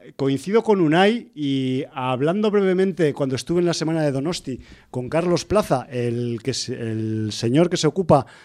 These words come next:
de, de la prensa en la semana de Donosti,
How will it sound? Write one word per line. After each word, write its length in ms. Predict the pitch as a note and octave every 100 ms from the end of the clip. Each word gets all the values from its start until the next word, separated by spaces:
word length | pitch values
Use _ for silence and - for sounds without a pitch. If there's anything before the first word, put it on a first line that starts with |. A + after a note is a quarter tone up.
| _ _
de, 800 | A2+ B2 A#2+ A#2+ A2+ A2+ A2 A2
de 140 | A2
la 160 | A#2 A#2
prensa 500 | F#3 G#3+ D3 B2 B2
en 140 | A#2+
la 80 | A#2+
semana 320 | A#2 C3+ E3+
de 80 | F3
Donosti, 540 | E3+ F#3 E3 G#3 A3+